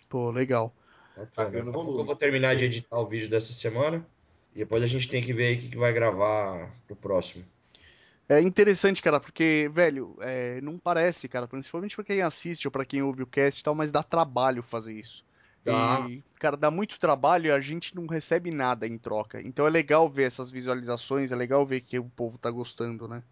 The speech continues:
Speaker 2: É, então, não, isso que é legal, vai crescendo. Tá, até um cara me perguntou outro dia, lá no, no evento do, do,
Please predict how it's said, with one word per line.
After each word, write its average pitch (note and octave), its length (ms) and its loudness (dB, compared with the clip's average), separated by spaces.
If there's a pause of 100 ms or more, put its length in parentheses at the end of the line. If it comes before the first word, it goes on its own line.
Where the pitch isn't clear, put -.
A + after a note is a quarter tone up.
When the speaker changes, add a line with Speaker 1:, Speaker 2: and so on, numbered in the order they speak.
(380)
Speaker 2:
É, D#3+ 200 4
então, E3+ 200 2
não, D#3 140 4
isso B2 140 0
que F3 60 0
é - 40 4
legal, C#3+ 340 0
vai A#2+ 120 -4
crescendo. B2+ 640 -4
Tá, B2+ 120 0
até C#3+ 220 -2
um E3 240 -4
cara B2+ 300 0
me B2+ 80 -4
perguntou A#2+ 460 -6
outro A2 220 -6
dia, A2+ 240 0
lá D#3 140 0
no, B2+ 400 2
no A2 120 0
evento A2 400 0
do, F#2+ 360 -2
do, F2 480 -2